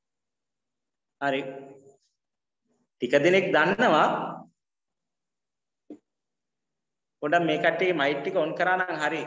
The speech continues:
පොඩ්ඩක් මේ කට්ටිය දැන් කෑ ගැහුවට කමක් නැහැ. පාඩම අවසන් වෙන්න ළඟයි. සාරාංශය කරන්න ඕන නිසා පොඩ්ඩක් මේ අපේ මේ දරුවන්ගේ මයික් ටික ඔන් කරන්න පුළුවන් වෙන්න.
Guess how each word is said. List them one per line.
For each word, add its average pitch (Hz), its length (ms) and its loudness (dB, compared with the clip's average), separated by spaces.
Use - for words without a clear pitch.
පොඩ්ඩක් 139 320 -4
මේ 139 120 -8
කට්ටිය 143 240 -4
දැන් 147 180 -2
කෑ 135 200 -2
ගැහුවට 156 280 -4
කමක් 151 260 -4
නැහැ. 147 260 -2
පාඩම 139 400 0
අවසන් 147 360 -4
වෙන්න 156 200 -12
ළඟයි. 147 380 0
සාරාංශය 147 500 0
කරන්න 151 260 -6
ඕන 151 160 -6
නිසා 156 300 -4
පොඩ්ඩක් 165 260 0
මේ 165 140 0
අපේ 175 220 0
මේ 165 120 -4
දරුවන්ගේ 165 460 0
මයික් 156 200 -2
ටික 170 180 -8
ඔන් 156 160 -4
කරන්න 160 220 -6
පුළුවන් 160 240 -6
වෙන්න. 160 180 -6